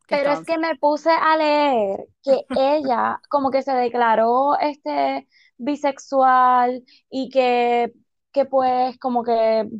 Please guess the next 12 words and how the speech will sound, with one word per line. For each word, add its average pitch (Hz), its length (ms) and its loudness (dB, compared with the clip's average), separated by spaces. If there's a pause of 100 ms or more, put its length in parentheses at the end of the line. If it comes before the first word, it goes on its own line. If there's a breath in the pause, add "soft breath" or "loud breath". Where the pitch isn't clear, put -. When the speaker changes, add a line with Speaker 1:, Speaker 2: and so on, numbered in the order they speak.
(300)
Speaker 2:
ajá, 254 340 -2
o - 400 -20
sea, 247 180 -2
que 247 120 -2
no 233 100 0
importa, 269 760 -2 (440 soft breath)
que 285 180 6
ella, 311 320 0 (240)
que 294 160 0
los 277 240 -4
seres 269 220 0
humanos 302 420 -4